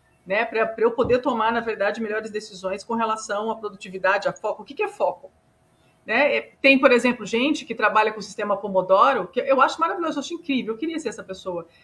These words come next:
Trabalha vinte minutos, o sistema avisa você que você precisa fazer uma pausa de cinco. Então, você se concentra vinte minutos numa tarefa, por exemplo, escrever. Escreve vinte minutos, quem tá escrevendo tese, geralmente trabalha bastante, a pessoa da academia trabalha muito com Pomodoro,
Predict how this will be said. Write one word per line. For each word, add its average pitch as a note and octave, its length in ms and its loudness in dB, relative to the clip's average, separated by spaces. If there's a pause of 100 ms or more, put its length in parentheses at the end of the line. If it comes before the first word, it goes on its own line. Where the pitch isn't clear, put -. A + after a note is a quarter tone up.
(140)
Trabalha B3 340 4
vinte B3 280 2
minutos, B3 580 0 (180)
o A3+ 60 -14
sistema C4 640 0 (680)
avisa C4+ 400 0
você B3+ 240 -2
que C4 80 -4
você - 60 -2
precisa - 180 -4
fazer B3+ 140 -2
uma B3 220 0
pausa B3 240 4
de B3 100 -12
cinco. C4 460 -2 (260)
Então, A#3+ 120 -8
você C4+ 100 -4
se C#4+ 120 -6
concentra C#4+ 460 0
vinte C#4 260 0
minutos A3+ 300 -4
numa G3 180 -6
tarefa, G3 360 -2
por G3 140 -12
exemplo, F#3 320 -6
escrever. F#3+ 500 -4 (380)
Escreve A3+ 320 -4
vinte C4+ 240 2
minutos, C#4 420 0
quem A#3 120 -6
tá A#3+ 80 -2
escrevendo C4+ 340 0
tese, A#3 460 2
geralmente G#3 380 -2
trabalha B3 280 -2
bastante, B3 340 -6
a - 40 -10
pessoa A3+ 280 -8
da A#3 60 -4
academia A3+ 380 -6
trabalha A#3+ 300 -4
muito A#3 200 -6
com G#3 80 -12
Pomodoro, F#3 440 -6